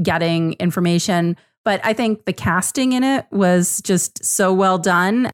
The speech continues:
And, and just the pacing, I felt like a little bit of a True Detective slash Mindhunter sort of vibe as I was watching it. And the performance of Larry Hall, the accused killer in this, was just so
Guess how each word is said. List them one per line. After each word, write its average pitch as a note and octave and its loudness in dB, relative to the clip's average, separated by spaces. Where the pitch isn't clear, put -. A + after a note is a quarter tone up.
And, D4+ 0
and D#4+ 0
just F4+ -2
the A#3 0
pacing, C4 0
I - -2
felt C4+ 2
like C4 0
a A3+ 2
little B3 2
bit B3 2
of G3 0
a F#3 0
True D4 -2
Detective A#3 0
slash F#3 -2
Mindhunter A3+ 2
sort A3+ 2
of G#3 2
vibe G#3+ 2
as A3 0
I G#3+ 2
was G3+ 0
watching G#3+ 0
it. G#3 0
And F#3 2
the G#3 0
performance A3+ 0
of F3+ 0
Larry F#3+ 2
Hall, F#3 2
the D#3 0
accused F#3 0
killer F#3 2
in G3+ 2
this, G3 0
was F3 -2
just - -4
so E3+ 0